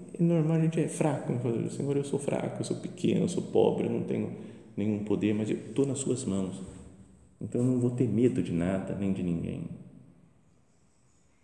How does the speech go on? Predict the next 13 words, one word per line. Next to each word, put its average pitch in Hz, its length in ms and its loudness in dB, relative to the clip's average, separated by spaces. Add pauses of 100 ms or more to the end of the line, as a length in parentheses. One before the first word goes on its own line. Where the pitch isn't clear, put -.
(1800)
Ou 107 120 0
em 98 140 0
outro, 98 380 0 (640)
outra - 240 0
passagem 104 680 2 (460)
de - 80 -2
Isaías, 90 440 6
também 95 200 4
um 95 60 2
pouco - 200 2
mais 104 140 2
pra 104 160 -6
frente, 147 400 2